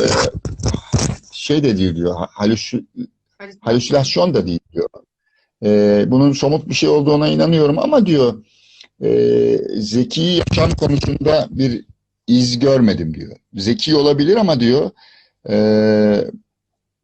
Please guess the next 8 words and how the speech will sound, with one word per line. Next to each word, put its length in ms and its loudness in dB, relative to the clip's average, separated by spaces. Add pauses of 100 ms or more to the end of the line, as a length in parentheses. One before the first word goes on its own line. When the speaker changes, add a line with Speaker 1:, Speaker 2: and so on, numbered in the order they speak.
(580)
Speaker 1:
burayla 480 4
münasebetleri 800 0
yok 240 -2
diyor. 160 0
Yani 260 2
temasları 640 0
yok 280 0
diyor. 220 -8